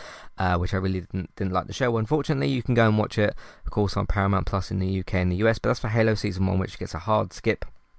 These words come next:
rating. Also did a podcast recently called The Rise of Women's Football, following on from the England's women's team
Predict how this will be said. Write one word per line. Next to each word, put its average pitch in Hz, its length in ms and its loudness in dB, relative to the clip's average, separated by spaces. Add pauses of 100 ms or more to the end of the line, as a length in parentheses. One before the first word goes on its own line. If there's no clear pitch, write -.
(500)
rating. 123 400 4 (560)
Also 151 200 4
did 151 140 6
a 143 60 4
podcast 139 420 4
recently 131 500 2
called 123 260 -2
The 110 80 0
Rise 123 340 4
of 117 120 -6
Women's 117 300 2
Football, 104 340 2
following 107 480 4
on 104 200 4
from 101 220 2
the 98 80 2
England's 101 440 2
women's 98 380 0
team 107 340 0